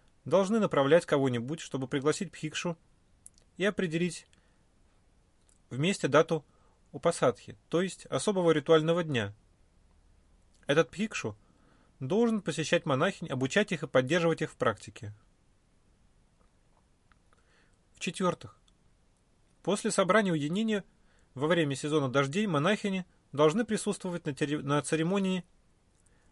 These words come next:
паварана и представлять отчёт о своей практике не только другим монахиням, но и монахам. В-пятых, если бхикшуни нарушит обеты, она должна исповедоваться перед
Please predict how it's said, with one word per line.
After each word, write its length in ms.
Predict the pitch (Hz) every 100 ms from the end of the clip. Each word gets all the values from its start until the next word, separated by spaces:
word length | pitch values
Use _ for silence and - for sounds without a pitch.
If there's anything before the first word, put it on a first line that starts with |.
| _ _ -
паварана 580 | 151 175 185 135 104 104 _ _
и 300 | 151 156 139 _ _ _ _ _ _ _ _ _ _ _ _ _ _ _ _ -
представлять 440 | 160 - 170 170
отчёт 320 | 160 - -
о 40 | 160
своей 220 | - 147
практике 560 | 139 131 120 113 - 113 -
не 80 | 139
только 280 | 233 220
другим 320 | 147 127 127 123
монахиням, 560 | 123 120 - 113 110 - _ -
но 120 | 156
и 60 | 208
монахам. 440 | 180 120 104 - _ _ _ _ _ _ _ _ _ _ _ _ _ _ _ _ _ _ _ _ _
В-пятых, 520 | - 190 226 - - _ _ _ _ _ _ _ _ -
если 280 | 151 233 226
бхикшуни 520 | - 170 - 190 185
нарушит 440 | 156 170 - -
обеты, 400 | 151 151 208 196 - _ -
она 180 | 139 196
должна 320 | 208 170 180
исповедоваться 600 | 165 151 151 180 175 -
перед 300 | 147 147 135